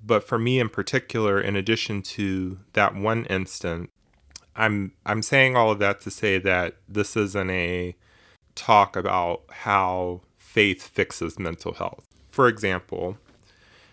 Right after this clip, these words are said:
in counseling school, um, uh, when I was in graduate school, they teach you that to help somebody dealing with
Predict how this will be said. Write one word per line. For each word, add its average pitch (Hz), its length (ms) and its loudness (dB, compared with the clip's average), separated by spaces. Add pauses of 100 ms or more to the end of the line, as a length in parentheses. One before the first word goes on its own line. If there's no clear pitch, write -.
(360)
in 123 400 2
counseling 120 540 -2
school, 90 540 -4 (480)
um, 90 540 -2 (880)
uh, 92 260 -4
when 95 180 -4
I 90 80 -2
was 95 200 -4
in 95 120 -6
graduate 90 520 0
school, 90 500 -2 (140)
they 95 380 0 (200)
teach - 420 -6
you 107 200 0
that 95 460 -2 (160)
to 104 280 -2
help - 360 2
somebody 101 540 -2
dealing 95 540 -2
with 90 420 -4